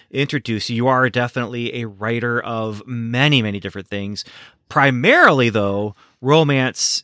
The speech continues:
and in that vein, primarily historical romance. Uh, but recently had something published where it was historical romance,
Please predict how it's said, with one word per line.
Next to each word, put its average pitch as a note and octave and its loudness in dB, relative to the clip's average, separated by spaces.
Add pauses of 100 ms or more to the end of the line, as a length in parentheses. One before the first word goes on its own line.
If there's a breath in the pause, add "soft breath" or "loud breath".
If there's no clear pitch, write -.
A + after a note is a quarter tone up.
and B2+ -2
in A#2+ -4
that C#3 0
vein, A#2 -2
primarily G#2+ -2
historical C#3+ -2
romance. F#2 -6 (480 soft breath)
Uh, B2 0 (600)
but - -2 (360)
recently B2+ -6 (320)
had A2 -8
something A2+ -6
published A#2+ -6
where A#2 -2
it - -2
was A#2 -4
historical D3 -4 (160)
romance, C3 -4